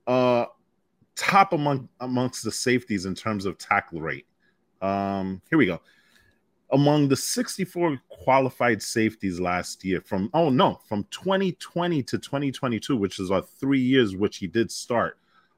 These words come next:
um, Chuck Clark was the ninth lowest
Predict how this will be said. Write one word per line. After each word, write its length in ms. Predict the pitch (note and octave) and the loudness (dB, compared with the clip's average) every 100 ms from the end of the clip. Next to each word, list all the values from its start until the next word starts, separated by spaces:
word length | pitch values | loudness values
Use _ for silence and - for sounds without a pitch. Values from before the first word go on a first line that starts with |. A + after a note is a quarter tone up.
| - | -4
um, 400 | G#2+ A2 G#2 F#2+ _ _ _ _ - | -2 0 -2 -8 _ _ _ _ -4
Chuck 300 | - G#3 - | -2 -2 -6
Clark 600 | - C3 B2 - - - _ _ _ _ _ _ | 0 4 4 2 -8 -20 _ _ _ _ _ _
was 320 | G#2+ C3 A2+ | 4 6 6
the 120 | G#2 A2+ | 2 0
ninth 600 | G#2+ A2 A2+ D3+ E3 B2 | 2 0 2 0 -2 -4
lowest 640 | A2+ B2 C3 A#2+ - | 0 4 4 4 0